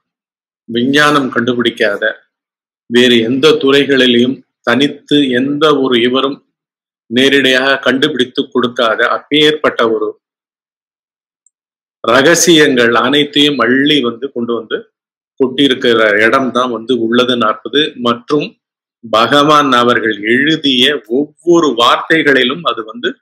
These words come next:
மிளிர்ந்து கொண்டு இருக்கின்றது. அதை வந்து நம்ம வந்து உணரணும்.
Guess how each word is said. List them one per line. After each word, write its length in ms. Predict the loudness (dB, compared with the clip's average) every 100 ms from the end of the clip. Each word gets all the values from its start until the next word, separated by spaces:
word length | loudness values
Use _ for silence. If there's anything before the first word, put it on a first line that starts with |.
| _ _ _ -20 -12
மிளிர்ந்து 440 | -2 0 0 0 -2
கொண்டு 380 | -2 -2 -2
இருக்கின்றது. 800 | -2 -2 -4 -8 -6 -6 -4 -4
அதை 220 | -4 -4 -4
வந்து 200 | -4 -6
நம்ம 200 | -6 -8
வந்து 220 | -8 -8
உணரணும். 480 | -6 -4 -4 -6